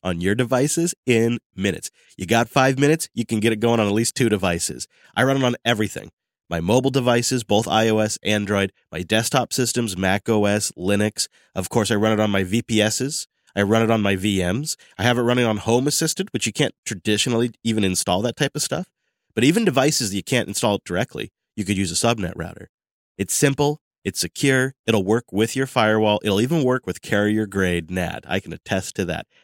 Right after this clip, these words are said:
And the best part, it's built on WireGuard. You can get up and going in seconds and have a WireGuard level protected flat mesh V P N.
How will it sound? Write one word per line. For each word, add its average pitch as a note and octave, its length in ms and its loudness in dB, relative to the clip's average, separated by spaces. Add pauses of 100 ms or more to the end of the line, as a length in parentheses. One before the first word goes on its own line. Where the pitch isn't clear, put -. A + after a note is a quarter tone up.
(140)
And G#2+ 100 0
the F2+ 60 -4
best G#2+ 260 -2
part, E3+ 220 -2 (840)
it's A2 160 -4
built F#2+ 240 0
on F2 140 -4
WireGuard. D#2 520 -6 (540)
You G#2+ 100 -2
can B2+ 100 0
get A#2 120 4
up A#2+ 100 0
and A2+ 100 -2
going F#2 300 0
in E2+ 80 -16
seconds G2+ 460 -2
and F2 80 -4
have F#2 100 -2
a E2+ 80 -4
WireGuard G#2 640 0
level G2 180 -4
protected F2 580 -6 (160)
flat F#2 440 -2 (100)
mesh F2+ 380 -4
V - 200 -8
P E2 220 -10
N. - 120 -14